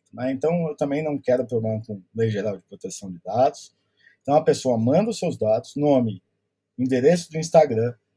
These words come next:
a gente manda um e-mail, ela agenda um call com a gente, o meu time vai lá e faz um cara crachá, tá?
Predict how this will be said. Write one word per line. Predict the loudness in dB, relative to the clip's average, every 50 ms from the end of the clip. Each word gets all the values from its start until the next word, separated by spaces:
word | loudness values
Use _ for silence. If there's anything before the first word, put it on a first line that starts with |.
| _ _ _ _ _ _ _ -8
a | -6 -4
gente | -4 -4 -6 -6 -4 0
manda | 2 2 2 2
um | 0
e-mail, | 0 0 2 2 2 0 0 -4 -4 -2
ela | -2 2 2 4 4
agenda | 4 2 0 0 0 0 0 0 2 2 2
um | 0 0
call | 4 6 6 6 6 4
com | 2 -2
a | -2
gente, | -2 -4 -6 -8 -8 -8 -10 -16 -20 _ _ -10
o | -6
meu | -2 -2 0 -2 -2
time | -4 -4 -2 0 0 0 4
vai | 6 8 8 8 8
lá | 8 4 4
e | 2
faz | 2 2 2 2 4
um | 0 -4 0
cara | 2 2 2 2 2
crachá, | 2 4 4 4 2 2 0 0 2 2 0 -2 -4 _ _ _ _ _ _ _ _ _ _ _ _ _ _
tá? | -10 -8 -8 -8